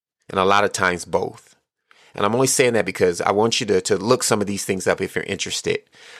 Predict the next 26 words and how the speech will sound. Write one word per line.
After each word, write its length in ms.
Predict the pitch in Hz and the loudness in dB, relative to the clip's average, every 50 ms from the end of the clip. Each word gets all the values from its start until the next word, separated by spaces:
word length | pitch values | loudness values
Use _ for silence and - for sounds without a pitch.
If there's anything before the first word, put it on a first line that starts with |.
| - - - | -14 -6 0
Um, 280 | - 95 95 92 90 | 2 2 2 2 4
but 140 | 90 113 - - | 4 2 2 4
even 340 | 135 135 123 131 117 101 87 78 | 2 2 4 4 2 2 2 0
better, 520 | 120 139 170 156 110 90 92 101 113 - _ - | 2 2 4 2 2 2 2 0 -2 -4 _ -2
I 120 | 90 95 | 0 0
want 360 | 98 107 113 113 104 - - | 4 4 4 2 2 2 -2
you 60 | 113 | -2
to 80 | 98 98 | -2 -2
do 240 | 85 - 104 98 90 | -2 -2 -2 -2 -2
self-science. 1160 | - - - - 127 127 123 - - - - 92 95 101 101 - - _ - - - - - _ _ _ _ _ _ _ - - | -4 -4 -2 2 2 2 2 0 -4 -8 -8 -8 -10 -10 -14 -14 -16 _ -18 -18 -18 -18 -20 _ _ _ _ _ _ _ -12 -4
I 80 | - 95 | 0 2
want 180 | 104 107 - | 2 2 2
you 80 | - 104 | 0 -2
to 60 | 101 | 0
try 360 | - - - - 110 107 117 | 0 0 0 2 2 2 2
these 200 | 110 107 104 - | 2 0 -2 -6
things 260 | - - 110 104 95 101 | -4 -4 -4 -2 0 2
out 220 | 110 104 - - | 2 2 2 0
mindfully 680 | 95 90 95 95 104 110 113 107 - - 98 90 92 90 | -2 2 2 2 4 2 0 -4 -4 -2 -2 -2 0 -2
in 100 | 87 87 | -2 -2
your 120 | 87 85 | -2 -2
life 600 | 82 87 95 98 101 98 92 - - - - - _ _ _ _ _ - - - | 0 2 2 2 2 0 -2 -10 -18 -20 -20 -20 _ _ _ _ _ -20 -18 -10
and 180 | - - 85 85 | -6 -4 -2 0
log 380 | 87 92 98 104 113 113 101 98 | 2 4 4 6 4 4 2 0
your 100 | 104 90 | -2 0
results. 840 | 90 90 82 85 101 104 104 104 - - - - - - - - | 0 -2 -2 0 0 0 0 0 -8 -16 -18 -16 -16 -16 -16 -18